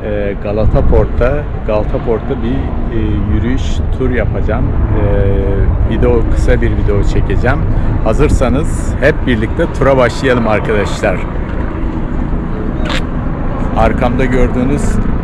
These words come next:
eski saat kulesi, Galata Port'un tam, e, girişinde.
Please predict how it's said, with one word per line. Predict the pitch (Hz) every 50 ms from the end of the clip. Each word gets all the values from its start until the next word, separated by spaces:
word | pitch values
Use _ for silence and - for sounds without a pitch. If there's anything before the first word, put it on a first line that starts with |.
| - 85 -
eski | - - - - - - - 82 82 - - - - - - - - - - - - - - - - - - - - -
saat | - - - 123 123 143 - - -
kulesi, | - 135 117 113 107 - - - 117 127 147 - - - - - -
Galata | 110 110 110 110 - 143 123
Port'un | - - 127 113 - - 143 147 - - - - - -
tam, | - -
e, | - - - - - - - - - - - 117 113 110 110 113 113 113 110 110 107 107 - - - 123
girişinde. | 123 120 117 - - - 107 104 107 113 131 -